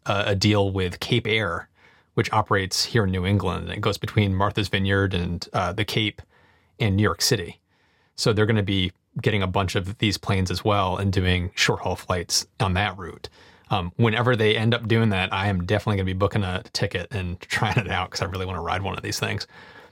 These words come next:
But, uh, one thing about D H L, they did say they're gonna squeeze an extra hundred pounds into their cargo weight 'cause it looks like they're only gonna use one pilot. So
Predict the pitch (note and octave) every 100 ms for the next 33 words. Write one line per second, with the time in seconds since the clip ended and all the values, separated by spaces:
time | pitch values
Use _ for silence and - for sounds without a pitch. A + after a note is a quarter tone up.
0 | _ - A#2 A2+ - _ _ _ - C3
1 | C3 D#3 C#3+ D#3+ C#3+ A#2 A2+ G#2 B2 -
2 | C3 A#2 G2+ G#2+ B2 A#2 C3+ A2+ G2+ -
3 | - B2+ A2+ - - B2+ A2 A2 - -
4 | B2 A#2 - G#2 G#2+ A#2+ - A#2+ G2 F#2+
5 | - A2 A#2+ B2 - A2 - B2 - A#2+
6 | A2 A2 A2 A2 A2 A2 G2+ G#2 - F2
7 | F#2 G#2+ - F#2+ A#2 D#3+ _ _ _ _
8 | _ _ _ - A#2 G2 F#2